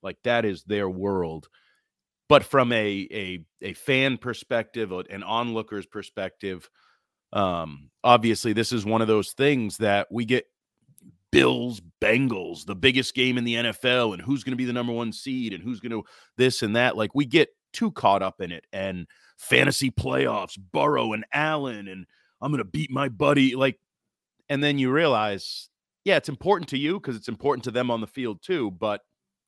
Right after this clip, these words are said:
one of these incidents happens that really forces you, uh, unwillingly,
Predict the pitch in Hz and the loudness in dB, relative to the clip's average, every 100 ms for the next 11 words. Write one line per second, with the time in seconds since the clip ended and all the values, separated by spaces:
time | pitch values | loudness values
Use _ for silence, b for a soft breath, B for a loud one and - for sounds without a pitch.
0 | _ _ _ _ _ _ _ _ _ 117 | _ _ _ _ _ _ _ _ _ -4
1 | 123 117 113 104 143 135 110 101 110 113 | 0 0 0 -2 -4 -4 -6 -6 -2 -2
2 | - 95 92 98 95 107 101 - _ - | -2 -8 -8 -8 -4 -4 -6 -10 _ -8
3 | 156 151 - 117 92 107 104 101 92 _ | 0 2 0 -6 -4 -4 -2 -4 -10 _
4 | _ _ _ 101 95 - 139 143 156 160 | _ _ _ -8 -6 -2 0 4 6 4
5 | 104 78 | 0 -6